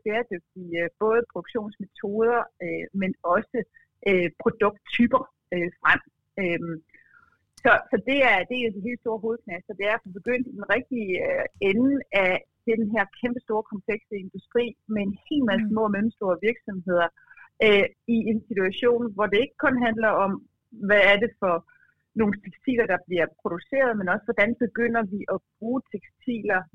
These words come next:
Speaker 1: meget mere cirkulært. Og der er jo kun en procent af alt det tøj, der bliver lavet, rent faktisk bliver genbrugt. Rigtig, rigtig meget af det bliver jo forbrændt, øh, og går på den måde ind i energisektoren, øh, og er et kæmpestort ressourcespild. Øh, og det skal vi simpelthen,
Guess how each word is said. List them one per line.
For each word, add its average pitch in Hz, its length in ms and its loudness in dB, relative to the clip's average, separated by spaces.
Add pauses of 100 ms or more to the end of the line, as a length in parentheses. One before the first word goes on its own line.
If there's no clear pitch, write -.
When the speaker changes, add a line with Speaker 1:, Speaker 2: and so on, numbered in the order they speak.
(220)
Speaker 1:
meget 202 260 8
mere 202 140 -2 (100)
cirkulært. 226 440 -2 (180)
Og 202 80 -4
der 247 80 2
er 226 100 6
jo - 140 -6
kun 262 100 -2 (140)
en 247 160 -8
procent - 360 -6 (120)
af - 100 -6
alt 202 140 -6
det 196 140 -20
tøj, 196 200 -6
der 190 80 -10
bliver 175 200 -8
lavet, 165 240 0 (420)
rent 196 240 4
faktisk 165 260 -4
bliver - 180 -10
genbrugt. - 380 -10 (340)
Rigtig, 233 300 -2
rigtig 180 200 -6 (100)
meget 170 180 -4 (100)
af 160 120 -4
det 180 140 -8
bliver 165 220 -4
jo 147 40 -16 (100)
forbrændt, - 380 -6 (300)
øh, 165 260 -4 (360)
og 180 140 2
går 180 200 4
på - 100 -6
den 190 140 2
måde 185 160 2
ind 175 100 -4
i 165 100 -6
energisektoren, 156 800 -2 (480)
øh, 180 280 4
og - 120 4
er 160 60 2
et 160 160 -12
kæmpestort 220 460 0 (140)
ressourcespild. 202 880 -8 (340)
Øh, 170 160 -2 (440)
og 214 120 4
det 220 120 0
skal 208 180 -4
vi 190 40 -2 (120)
simpelthen, 180 400 -4